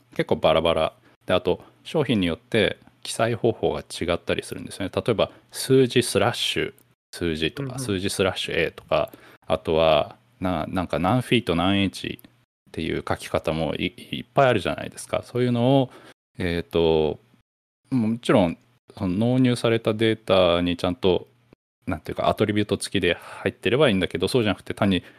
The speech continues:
Speaker 1: えーと、説明文章としてただのテキストでダーって入ってることがあって、で、そうすると、それをちゃんとマッチさせるの。そう、あと、もちろん、あの、ユーザーが検索のテキストボックスに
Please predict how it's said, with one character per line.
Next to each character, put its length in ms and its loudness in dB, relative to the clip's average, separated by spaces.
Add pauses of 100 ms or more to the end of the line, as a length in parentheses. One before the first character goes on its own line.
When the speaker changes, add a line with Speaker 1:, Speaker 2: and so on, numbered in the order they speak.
(300)
Speaker 1:
え 120 -2
ー 40 -8
と、 160 -6
説 320 -4
明 220 2
文 160 4
章 180 -2
と 80 -10
し 60 -14
て 80 -20
た 120 4
だ 80 0
の 140 -4 (380)
テ 120 -4
キ 140 0
ス 120 -4
ト 120 0
で 220 0 (120)
ダ 280 -2
ー 40 -8
っ 40 -14
て 80 -18
入 140 -4
っ 20 -14
て 80 -4
る 80 -10
こ 100 -16
と 80 -10
が 60 -10
あ 20 -20
っ 40 -20
て、 340 2 (400)
で、 100 2
そ 140 -2
う 40 2
す 120 2
る 80 2
と、 360 2 (400)
そ 140 -6
れ 140 4
を 180 4
ち 80 -4
ゃ 80 2
ん 60 -4
と 320 0 (580)
マ 140 0
ッ 60 0
チ 100 -10
さ 160 -2
せ 120 -2
る 120 -6
の。 160 -8
そ 140 2
う、 100 -4 (560)
あ 100 0
と、 240 -2
も 120 -4
ち 180 -6
ろ 100 0
ん、 80 -2
あ 60 -4
の、 240 -4 (500)
ユ 120 4
ー 40 -2
ザ 140 2
ー 20 2
が 140 2
検 260 -2
索 420 2
の 300 0 (140)
テ 100 0
キ 80 -6
ス 40 -10
ト 100 2
ボ 100 -4
ッ 60 -8
ク 80 -12
ス 100 -4
に 260 0